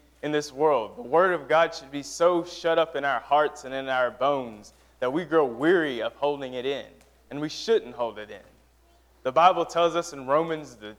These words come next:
tenth chapter, starting in the thirteenth, fourteenth verse,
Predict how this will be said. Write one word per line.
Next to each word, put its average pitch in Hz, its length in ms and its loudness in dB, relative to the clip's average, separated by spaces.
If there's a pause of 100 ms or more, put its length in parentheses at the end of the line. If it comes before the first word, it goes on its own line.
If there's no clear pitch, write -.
(140)
tenth 165 260 -8
chapter, 156 400 0
starting 147 360 2
in 135 60 -8
the 123 60 -6
thirteenth, 143 460 -4 (140)
fourteenth 156 560 0
verse, 131 440 -2